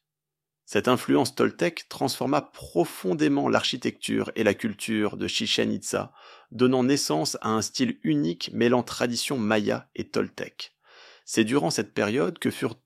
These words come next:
construits la plupart des monuments que nous pouvons admirer aujourd'hui. L'apogée de Chichén Itzá se situe entre le dixième et le douzième siècle. La cité était alors un centre politique, économique et religieux majeur,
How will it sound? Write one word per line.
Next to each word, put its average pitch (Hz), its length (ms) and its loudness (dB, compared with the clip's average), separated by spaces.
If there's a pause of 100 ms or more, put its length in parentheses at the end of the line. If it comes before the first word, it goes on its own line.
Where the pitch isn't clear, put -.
(140)
construits 185 440 -2
la 123 100 4
plupart 156 380 0
des 110 120 0
monuments 127 440 2
que - 120 -4
nous 113 100 0
pouvons 123 400 -2 (360)
admirer 123 680 2
aujourd'hui. 117 720 -2 (680)
L'apogée 127 560 4
de 113 100 2
Chichén 120 400 0
Itzá 131 440 -2 (320)
se - 140 -6
situe 147 320 0
entre 117 260 0
le 107 80 2
dixième 156 580 0
et 113 100 -2
le 113 120 0
douzième 123 380 -2
siècle. - 580 -6 (600)
La 107 140 2
cité 143 320 0
était 151 200 2
alors 120 260 4
un 107 80 0
centre - 320 -2
politique, - 720 -4 (300)
économique 113 720 2 (200)
et 123 140 2
religieux 151 480 2
majeur, 120 680 2